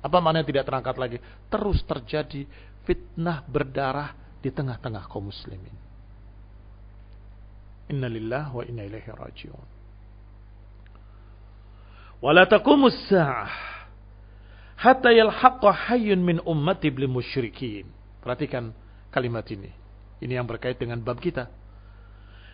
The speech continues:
"Dan gak akan datang hari kiamat hingga beberapa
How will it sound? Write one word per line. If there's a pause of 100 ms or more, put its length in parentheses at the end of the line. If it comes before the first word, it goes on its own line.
(100)
"Dan
gak
akan
datang
hari
kiamat (880)
hingga (1300)
beberapa